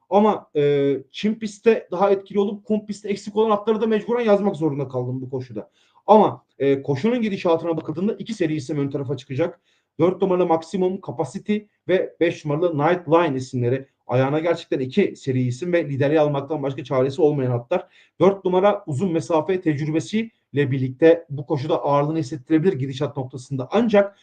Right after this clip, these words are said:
beş numaralı Night Line'da dört numaradan daha seri start alan bir at. Ben önde dört ile beşin özellikle kapışmasını, hatta bu koşuda Ekürler'den on numaralı Sanger'da son yarıştaki ikinciliğinde ön tarafta liderliği alarak bir ikincilik yapmıştı.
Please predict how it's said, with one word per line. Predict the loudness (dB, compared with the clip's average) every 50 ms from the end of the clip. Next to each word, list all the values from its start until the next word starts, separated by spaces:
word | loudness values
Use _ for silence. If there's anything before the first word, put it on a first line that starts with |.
| _ _ _ _ 2
beş | 4 4 4 4 0
numaralı | -2 0 2 2 2 2
Night | 2 0 0 -4
Line'da | -4 -2 0 0 0 0 0 -4 _ _ _ 2
dört | 2 2 2 0 -4
numaradan | -4 -2 -2 0 0 -2 0 2
daha | 2 2 2 2
seri | 0 -4 -4 -4 -4 -6
start | -6 -4 -2 -2 0 0
alan | 0 0 0 0 0 -2
bir | -4
at. | -6 -8 _ _ _ _ _ _ -2
Ben | 2 2 2 2 0 -2
önde | 0 0 0 2 2 0 2 4
dört | 4 4 4 4 2
ile | 2 4 4
beşin | 2 2 2 0 -2 -2 -4
özellikle | -4 -4 -2 -2 -2 -2 -2 -4
kapışmasını, | -4 -4 -8 -4 -4 -4 0 2 2 2 2 0 _ _ _ _
hatta | 2 2 2 4 2 4 4 4 2 0 -4
bu | -4 -2
koşuda | -2 -2 -2 0 2 2 2 0 -2 _ _ _ _ _ -6
Ekürler'den | -6 -6 -2 0 0 2 4 4 4 2 2
on | 2 2 2 4 2
numaralı | 2 2 0 0 0 -2
Sanger'da | -2 0 0 2 2 2 2 2 2 2 -2 -2
son | -2 -6 -6 -4 -4
yarıştaki | -4 -4 -4 -4 -6 -8 -6 -8
ikinciliğinde | -10 -6 -6 -4 -4 -2 -2 -2 -2 0 0 0 0 -2 -10 -20 -20 _ _ _ 2
ön | 4 4 4 4
tarafta | 2 2 2 2 0 0 -2
liderliği | -2 2 4 4 4 4 2 -2
alarak | 0 0 2 4 4 4 2 0
bir | -6 -8
ikincilik | -6 -6 -6 -4 -4 -6 -4 -2
yapmıştı. | -4 -4 -4 -4 -10 -2 0 0 0 -2